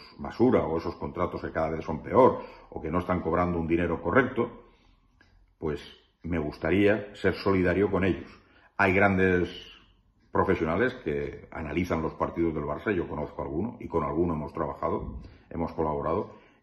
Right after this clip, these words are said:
y son gente maravillosa y grandísimos profesionales.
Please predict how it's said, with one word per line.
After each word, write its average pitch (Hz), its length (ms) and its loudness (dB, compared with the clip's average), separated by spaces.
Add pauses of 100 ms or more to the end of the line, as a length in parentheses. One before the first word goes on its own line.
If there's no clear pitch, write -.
y 76 140 -4
son - 180 -8
gente 82 280 0
maravillosa 80 640 2
y 95 100 2
grandísimos 82 480 0
profesionales. 85 540 0